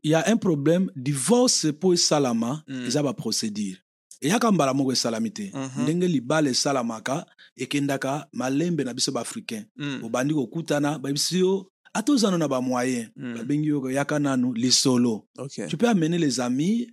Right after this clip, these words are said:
Speaker 1: boke bosololi. Là, on veut, tu es qui ? Oh, je suis Alex. Ton père, ta mère, vous êtes de quelle province ? Wana ka lisolo.
Speaker 2: Mm.
Speaker 1: Ou bien, peut partir avec les amis. Maintenant, tu rentres, la famille, na obi papa, na moni mwana mwasi, na famille moko boye.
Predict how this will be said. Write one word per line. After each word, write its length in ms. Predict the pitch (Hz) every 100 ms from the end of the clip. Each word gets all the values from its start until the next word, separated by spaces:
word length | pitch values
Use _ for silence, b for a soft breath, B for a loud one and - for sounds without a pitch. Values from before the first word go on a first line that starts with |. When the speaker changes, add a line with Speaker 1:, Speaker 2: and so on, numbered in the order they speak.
| _ _ -
Speaker 1:
boke 180 | 123
bosololi. 720 | 151 131 - 117 117 113 107 - _ _ _ _ -
Là, 220 | 120 135
on 140 | 131 113
veut, 180 | 110 107
tu 180 | 208 196
es 120 | 190
qui ? 260 | 165 139 110
Oh, 520 | 170 190 190 190 185
je 140 | 151 147
suis 240 | - 165
Alex. 520 | 139 131 135 120 - 113 104
Ton 140 | 151
père, 360 | 147 175 156 117
ta 160 | 127 143
mère, 340 | 156 160 139
vous 180 | 120 123
êtes 180 | 175 151
de 120 | 127
quelle 200 | 117 175
province ? 380 | - 147 151 139 B B -
Wana 180 | 165 214
ka 140 | 175
lisolo. 560 | 143 117 113 110 104 - -
Speaker 2:
Mm. 160 | 139 156
Speaker 1:
Ou 40 |
bien, 120 | 202
peut 100 | 202
partir 280 | 175 151 156
avec 220 | 131 135
les 180 | 120 104
amis. 300 | 110 107 104 B B -
Maintenant, 240 | 127 208
tu 220 | - 247
rentres, 540 | 214 214 226 185 196 -
la 120 | 143
famille, 340 | - 143 165 170
na 140 | 143 151
obi 180 | 147
papa, 520 | 156 131 127 156 190 _ _ _ _
na 120 | 117
moni 240 | 131 160 165
mwana 260 | 151 139
mwasi, 400 | 123 143 143 160
na 120 | 139
famille 340 | 117 117 120 127
moko 300 | 123 113 113
boye. 260 | 104 92